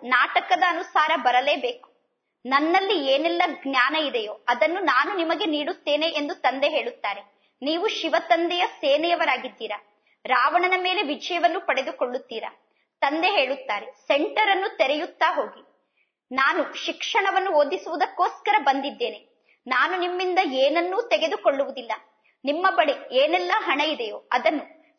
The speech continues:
ಸೆಂಟರ್ ಅನ್ನು ತೆರೆಯಲು ಸಫಲ ಮಾಡಿ. ನೀವೇನು ಸಫಲ ಮಾಡಿದ ತಕ್ಷಣ ಹಸಿವಿನಿಂದ ಸಾಯುವುದಿಲ್ಲ. ಈ ರೀತಿ ತಿಳಿದುಕೊಳ್ಳಬೇಡಿ. ನಿಮ್ಮ ಬಳಿ ಇರುವ ಧನವನ್ನು ಸಫಲ ಮಾಡಿದ ನಂತರ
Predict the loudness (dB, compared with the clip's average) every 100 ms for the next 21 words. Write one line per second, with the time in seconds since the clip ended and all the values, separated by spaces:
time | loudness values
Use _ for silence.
0 | _ 0 2 2 2 2 2 2 4 2
1 | 0 -2 -2 0 0 0 -2 -4 -12 _
2 | _ _ _ _ _ _ _ _ _ _
3 | -4 0 2 2 0 -2 -8 _ _ -2
4 | 2 2 2 2 2 2 -2 -2 -4 -2
5 | -4 -4 -10 _ -4 0 0 0 0 0
6 | 0 2 2 0 -4 -6 -8 -10 _ _
7 | _ _ -4 0 2 2 2 0 -2 -2
8 | -2 0 0 0 -2 -4 -8 -8 -2 0
9 | 2 2 2 2 0 2 0 2 2 0
10 | -6 _ _ 0 2 2 2 2 2 2
11 | 2 -2 -4 -4